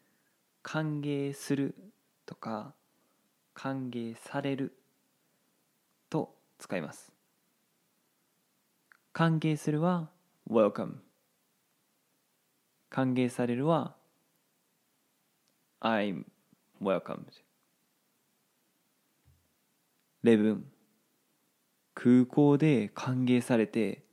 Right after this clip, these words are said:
びっくりした。I was surprised by being welcomed at the airport.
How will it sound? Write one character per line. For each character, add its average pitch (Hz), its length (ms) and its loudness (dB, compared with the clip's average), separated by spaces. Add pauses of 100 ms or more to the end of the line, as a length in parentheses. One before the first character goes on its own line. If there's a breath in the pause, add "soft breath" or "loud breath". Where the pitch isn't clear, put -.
(560)
び 117 120 4
っ - 40 -6 (100)
く - 180 -4
り 120 60 4
し - 120 -6
た。 - 160 -6 (2500)
I 117 200 2
was 127 200 2
surprised 113 800 0 (100)
by 113 180 2
being 107 300 4
welcomed 107 480 2 (100)
at - 100 -10 (120)
the - 60 -4
airport. - 640 -6